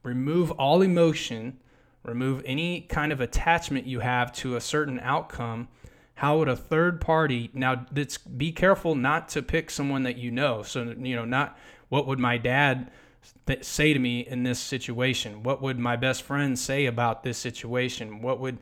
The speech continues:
I mean, th-, for the religious folks out there, I would even ask you not to s-, say, you know, "What would Buddha or, or, you know, what would, what would Jesus or some luminary, what would Gandhi say?" Like, th-, no, it's just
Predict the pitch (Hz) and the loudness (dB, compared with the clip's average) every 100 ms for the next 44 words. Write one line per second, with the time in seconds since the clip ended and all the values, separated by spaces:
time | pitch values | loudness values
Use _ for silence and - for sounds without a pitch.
0 | - - - 131 127 117 - 127 - 147 | -16 -20 -6 -2 0 -2 -6 -10 -4 -4
1 | 127 120 120 135 135 160 135 135 127 131 | -2 -4 -6 -2 2 2 0 0 0 0
2 | 123 123 120 120 127 127 120 117 - 135 | 0 2 4 2 0 0 -2 -4 -6 -4
3 | 135 - 123 113 113 131 139 - 143 127 | -4 -2 -4 -4 0 0 0 -4 -2 0
4 | 123 - - - 131 120 117 113 135 120 | -2 -6 -12 -4 0 0 -2 -6 -10 -8
5 | 113 117 127 131 117 123 135 127 117 117 | -6 -4 -4 -4 -6 -6 -4 -2 -4 -4
6 | 117 - 123 117 113 131 135 127 113 113 | -8 -10 -10 -8 -12 -14 -12 -10 -10 -8
7 | 131 135 123 - - - 143 135 123 127 | -6 -6 -8 -10 -20 -8 -6 -4 -2 2
8 | 147 131 117 127 - 143 135 170 190 143 | 2 2 -2 -4 -4 0 4 6 8 8
9 | 123 113 170 170 131 156 185 147 120 120 | 6 4 2 2 2 4 4 2 -2 -4
10 | 110 113 123 - 131 127 143 139 113 - | -4 -4 -6 -6 -6 0 2 2 0 -4
11 | 143 - | -4 -4